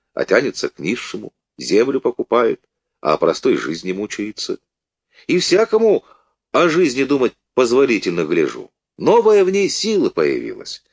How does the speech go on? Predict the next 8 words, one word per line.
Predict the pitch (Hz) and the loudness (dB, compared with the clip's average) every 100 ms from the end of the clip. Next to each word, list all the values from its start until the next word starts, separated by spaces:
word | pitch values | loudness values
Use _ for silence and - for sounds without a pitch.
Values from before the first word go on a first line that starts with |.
| _ _ | _ _
местная | 69 123 190 - 156 156 | -2 0 0 -2 -2 0
и | - - | -2 -4
повсеместная, | - 147 117 - 101 180 - - - 107 - _ _ _ _ | 0 0 0 -6 -2 -2 -2 -8 -14 -16 -20 _ _ _ _
из | 131 160 | -2 -2
всего | - - 139 135 196 214 151 | -4 -4 0 2 4 2 0
своего | - - - 117 147 147 135 165 | -6 -8 -2 2 2 2 2 0
выгоду | 120 120 156 147 139 120 | 0 0 2 0 0 0
делает". | 85 67 - - _ | 0 -2 -4 -12 _